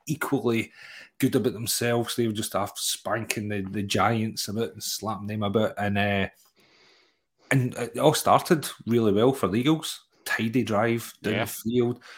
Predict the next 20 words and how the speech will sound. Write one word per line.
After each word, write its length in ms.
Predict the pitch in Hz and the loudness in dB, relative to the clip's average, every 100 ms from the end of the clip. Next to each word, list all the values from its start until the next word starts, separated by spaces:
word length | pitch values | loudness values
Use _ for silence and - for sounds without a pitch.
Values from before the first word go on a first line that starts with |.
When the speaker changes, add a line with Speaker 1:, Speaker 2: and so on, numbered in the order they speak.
| - - | -16 -8
Speaker 1:
They 80 | |
were 140 | 85 87 | -6 -4
really 440 | 92 113 113 107 107 _ - - - - - | 0 2 4 2 -2 _ -20 -20 -20 -18 -4
running 340 | 123 131 135 | 2 4 4
the 80 | 131 | 2
ball 220 | 131 127 | 2 2
well, 200 | 127 131 131 | 2 0 -2
passing 500 | - 120 117 - 127 | -6 -2 -2 -4 -4
it, 200 | 127 - | -4 -4
looked 300 | 101 104 - | -6 -6 -8
nice. 420 | 110 120 107 - | -4 -2 -2 -4
They 160 | - 104 | -2 -2
looked, 400 | 104 104 - - _ - | 0 -2 -4 -20 _ -6
you 120 | 107 | -4
know, 140 | 98 | -4
composed, 800 | - 101 - 127 123 120 113 - - _ _ _ | -6 -12 0 4 6 6 4 -4 -20 _ _ _
spreading 420 | - - 113 104 | -8 -2 0 0
it 420 | 90 107 117 110 - - - - - - | -2 0 2 0 -4 -18 -18 -20 -14 -2
out. 60 | 107 | 2
Uh, 420 | 107 104 101 | 4 4 2